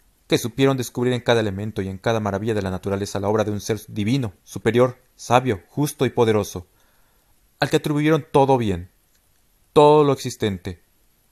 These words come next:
y por eso lo adoraron? A través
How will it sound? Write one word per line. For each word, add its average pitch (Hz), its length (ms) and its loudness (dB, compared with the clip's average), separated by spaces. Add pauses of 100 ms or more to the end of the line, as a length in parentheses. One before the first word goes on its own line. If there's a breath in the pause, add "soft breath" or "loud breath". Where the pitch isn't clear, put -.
(340)
y 156 80 0
por 131 220 2
eso 135 180 -4
lo 127 100 -2
adoraron? 98 420 -2 (2500)
A 107 100 0
través 170 440 2